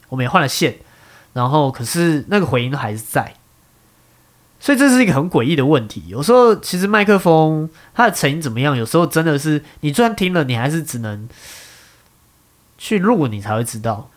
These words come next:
还有一个部分是设备的部分，是X L R线嘛，X L R线，像我选的是 Mogami 的线，可是 Mogami 的线蛮贵的，但是这个贵的线有什么差异呢？那个 Podcast Stage 上面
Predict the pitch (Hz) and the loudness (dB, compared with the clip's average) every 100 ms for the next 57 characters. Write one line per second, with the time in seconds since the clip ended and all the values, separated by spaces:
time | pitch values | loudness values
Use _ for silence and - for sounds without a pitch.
0 | _ - 226 254 240 214 214 233 175 202 | _ 0 2 4 4 4 2 -2 2 2
1 | 175 165 185 170 165 156 143 120 226 170 | 0 -2 0 2 4 2 0 0 2 2
2 | 190 147 165 151 160 151 156 156 139 165 | 4 0 0 -2 -2 -4 -4 -6 -2 0
3 | 131 120 107 113 - 156 107 101 - - | 0 0 -2 -4 -4 -2 -4 -6 -16 -2
4 | 208 175 135 123 131 175 147 123 123 - | 2 4 4 2 0 0 0 0 -8 -18
5 | - - _ - - 208 127 123 - 120 | -20 -20 _ -6 -2 0 0 -4 -6 -8
6 | 107 113 151 131 117 117 123 127 104 - | -6 -6 -4 -2 -2 -2 -2 -4 -8 -10
7 | 120 110 156 202 - _ - 165 170 - | -10 -8 -4 -4 -6 _ -8 -2 0 2
8 | 165 220 143 104 117 - 156 104 - - | 0 0 -2 -4 -6 -2 -2 -2 -12 -20
9 | _ - 254 269 226 - _ - 269 208 | _ -4 -2 -2 -4 -10 _ 0 2 2
10 | - 196 135 - 175 139 135 104 - 117 | 2 2 2 0 0 -2 -6 -12 -4 -2
11 | 123 120 104 101 - - - 247 220 170 | -2 -4 -8 -12 -16 -20 -4 0 4 4
12 | 147 131 - - 151 165 147 - 131 120 | 2 -2 -8 -4 -2 -2 -4 -2 -2 -4
13 | 117 107 - _ - 151 127 135 117 113 | -10 -10 -16 _ -4 -4 -2 -4 -6 -10